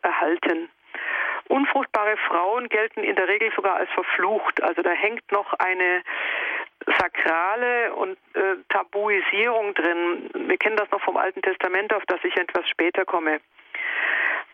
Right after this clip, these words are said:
Aber in der Mutter und vor allem dann auch in der großen Mutter, die Großmutter gibt es ja bis heute in unserem Wortgebrauch,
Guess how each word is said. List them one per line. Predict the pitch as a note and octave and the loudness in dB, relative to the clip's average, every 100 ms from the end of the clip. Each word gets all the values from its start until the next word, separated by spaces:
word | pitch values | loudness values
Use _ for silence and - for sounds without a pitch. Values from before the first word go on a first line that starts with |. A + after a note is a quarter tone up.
| _ | _
Aber | - G#3 | 0 0
in | A3 | 0
der | G3+ | 0
Mutter | G3+ D4 - D#4 | 0 0 2 2
und | - G#3+ | 2 0
vor | - | 2
allem | F#3+ G#3+ | 2 0
dann | G#3+ G3+ | 0 0
auch | F#3+ | 0
in | F3+ | 0
der | F3+ | -2
großen | - G3 A3 D4 C#4+ A#3 | 0 2 2 0 0 2
Mutter, | G3 F#3+ F3 D#3 D3+ - - - - | 2 2 2 0 -2 -10 -20 -20 -18
die | - | -6
Großmutter | - F#3+ A3+ A3 G#3+ G3+ | 0 0 2 0 2 0
gibt | D#3+ F#3+ | 0 0
es | F#3+ | 2
ja | |
bis | F#3 A#2 - | 2 0 2
heute | G3+ B3+ G3 | 0 2 0
in | - F#3+ | 0 -2
unserem | F#3+ F3+ E3+ | 0 0 2
Wortgebrauch, | F3 - - F#3 F3+ G3+ | 0 0 -4 0 0 0